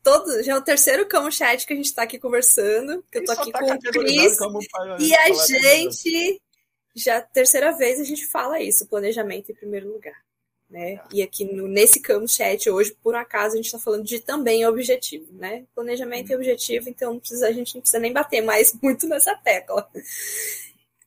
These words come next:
Speaker 1: Bom, e aí, falando um, só pra finalizar essa taxa aí de, que é a taxa de clique por abertura,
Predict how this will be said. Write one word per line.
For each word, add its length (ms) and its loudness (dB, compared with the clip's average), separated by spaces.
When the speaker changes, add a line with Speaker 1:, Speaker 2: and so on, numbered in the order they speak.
Speaker 1:
Bom, 320 6
e 140 4
aí, 400 6
falando 440 4
um, 380 -6
só 240 2
pra 180 -2
finalizar 480 2
essa 220 4
taxa 480 -2
aí 240 -4
de, 680 -6
que 100 -6
é 40 0
a 60 -4
taxa 300 -4
de 100 -2
clique 420 -6
por 200 -2
abertura, 920 -2